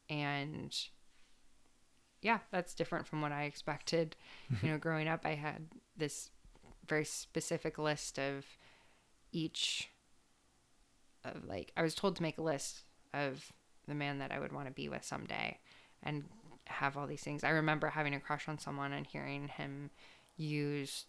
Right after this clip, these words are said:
Speaker 1: the word hell just, like, out of, outside of a spiritual context. And I was like, "Okay, well, now he's off the list. Great."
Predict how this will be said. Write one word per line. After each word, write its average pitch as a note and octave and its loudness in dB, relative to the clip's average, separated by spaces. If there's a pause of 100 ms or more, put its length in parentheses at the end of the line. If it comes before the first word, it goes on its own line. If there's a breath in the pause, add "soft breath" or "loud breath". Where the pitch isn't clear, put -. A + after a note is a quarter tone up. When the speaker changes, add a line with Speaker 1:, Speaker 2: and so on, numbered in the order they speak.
(120)
Speaker 1:
the D3 0
word C#3+ -2
hell - 4
just, - -2
like, - -2 (180)
out C3+ 6
of, D3 -2
outside C#3+ 0
of D3 -4
a C#3 -4
spiritual D3 -2
context. F3 2
And E3 -4
I D#3 -4
was C#3+ -4
like, C#3+ -4
"Okay, D#3+ 6
well, D#3 4
now D#3 6
he's D#3 2
off C3+ 2
the - -2 (120)
list. - -6
Great." - -4